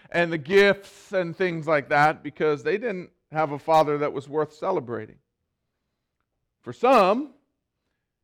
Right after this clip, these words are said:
like me, it's difficult because we did have a good earthly father,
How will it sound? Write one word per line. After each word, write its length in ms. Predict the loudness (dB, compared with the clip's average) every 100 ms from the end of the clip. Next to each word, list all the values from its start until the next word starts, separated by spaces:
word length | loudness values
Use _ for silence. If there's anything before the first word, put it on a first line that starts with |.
| _ -4
like 260 | -2 -2
me, 420 | -4 -4 -4 -8 -14 _ _ _ _ _ _ _ _ _ _
it's 140 | -4
difficult 580 | 0 0 0 2 2 0
because 540 | -4 0 2 2 0 -8 _ _ _ _ _ _ _ _ _
we 140 | -12
did 640 | -10 -6 -2 0 0 -4 -14 _ _ _ _ _ _ _ -10
have 160 | -8
a 40 | -8
good 420 | -6 -4 -4 -6
earthly 300 | -8 -8 -10
father, 480 | -10 -8 -8 -10 -18